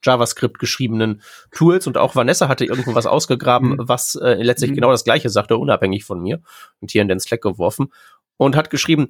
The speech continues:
Speaker 1: „Das ist doch was für Stefan.“ Und dann
Speaker 2: Ja.
Speaker 1: sag ich doch mal, „Stimmt das denn? Haben wir beide recht?“
Speaker 2: Ja, garantiert, au-, aus mehreren Gründen. Ähm,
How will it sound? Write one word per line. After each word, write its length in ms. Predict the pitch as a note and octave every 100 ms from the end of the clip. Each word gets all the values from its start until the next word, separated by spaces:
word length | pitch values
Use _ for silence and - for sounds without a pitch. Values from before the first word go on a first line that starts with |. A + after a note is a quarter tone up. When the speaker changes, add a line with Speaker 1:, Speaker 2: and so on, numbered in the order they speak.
| _ -
Speaker 1:
„Das 120 | G3+
ist 160 | F#3+ F3+
doch 100 | C#3+
was 160 | D3+
für 80 | -
Stefan.“ 360 | - C3+ E2 D2
Und 200 | B2 B2+
dann 220 | B2 C#3 C4 C#3
Speaker 2:
Ja. 120 | C#3+ D#3+
Speaker 1:
sag 80 |
ich 100 | E3+
doch 160 | E3 D#3
mal, 180 | D3+ C#3+ _ _ _ _ _ _ _ _
„Stimmt 260 | - C#4 -
das 140 | G2+
denn? 160 | - -
Haben 140 | F#3
wir 80 | D#3+
beide 260 | C#3+ D#3
recht?“ 320 | F3 - - _ _ _ _ _ _ - G#2+ -
Speaker 2:
Ja, 240 | C3+ D#3
garantiert, 640 | D#3+ C3+ C#3+ A#2 C#3+ D#3 - _
au-, 140 | C#3
aus 240 | C#3 D3 -
mehreren 320 | D3 D3 C#3+
Gründen. 500 | C3+ D3+ D#3 C3 -
Ähm, 680 | C#3 C3 C3 C3+ C3+ A#2+